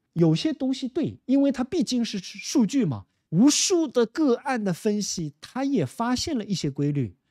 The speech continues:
所以它也有一些相对的参考价值，虽然不是绝对的，它大概分析到你这个人格特征适合做什么样的岗位，挺准，挺准。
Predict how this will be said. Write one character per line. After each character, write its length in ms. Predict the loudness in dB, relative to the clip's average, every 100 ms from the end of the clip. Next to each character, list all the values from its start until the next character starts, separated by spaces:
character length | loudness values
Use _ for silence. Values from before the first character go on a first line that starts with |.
| _ -10
所 220 | -4 0
以 100 | 0
它 320 | -2 -4 -2
也 200 | 0 0
有 140 | 0
一 120 | 0 -2
些 160 | -4
相 420 | -4 -4 -4 -4
对 180 | -4 -4
的 120 | -4
参 280 | -6 -4 -4
考 160 | -4 -8
价 200 | -8 -10
值， 240 | -12 -18 _ _ _
虽 120 | -6 -2
然 120 | 0
不 100 | 0
是 140 | -2
绝 180 | 0 -2
对 160 | -2 -4
的， 160 | -6 _ _
它 200 | -6 -4
大 220 | 2 4 6
概 320 | 6 6 2 _ 2
分 180 | 6 6
析 140 | 4
到 160 | 2 2
你 140 | 0
这 140 | 0
个 80 | 2
人 220 | 2 2 0
格 140 | -2
特 200 | -2 -2
征 280 | -2 -4 -6 -12 _ _
适 300 | -14 -2 0
合 220 | 0 -2
做 200 | -2 -2
什 140 | -2 -4
么 100 | -2
样 100 | -2
的 60 |
岗 180 | -4 -6
位， 160 | -6 -8 _ -2
挺 240 | 4 4
准， 240 | 4 0 -6 _
挺 200 | -2 0
准。 200 | 2 0